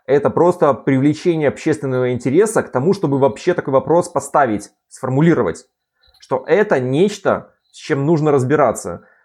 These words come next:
То есть произвести перелом в умах. Только тогда эта отрасль может при-, привлечь, э, миллиарды и триллионы долларов финансирования, и в ней могут произойти какие-то реальные изменения. Потому что сейчас пока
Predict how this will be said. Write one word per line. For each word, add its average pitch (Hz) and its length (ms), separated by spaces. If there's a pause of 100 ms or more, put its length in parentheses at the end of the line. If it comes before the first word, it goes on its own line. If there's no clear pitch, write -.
(220)
То 117 60
есть 107 220
произвести 143 640
перелом 170 520
в 117 80
умах. 139 500
Только 170 240
тогда 160 400
эта 156 240
отрасль 151 560
может 151 340
при-, 139 240
привлечь, 147 680
э, 131 320 (380)
миллиарды 147 680
и 131 40
триллионы 135 560
долларов 123 360
финансирования, 131 880
и 117 280
в 107 80
ней 147 140
могут 139 320
произойти 135 460
какие-то 131 420
реальные 127 460
изменения. 107 640 (640)
Потому 139 240
что 143 140
сейчас 190 440
пока 151 580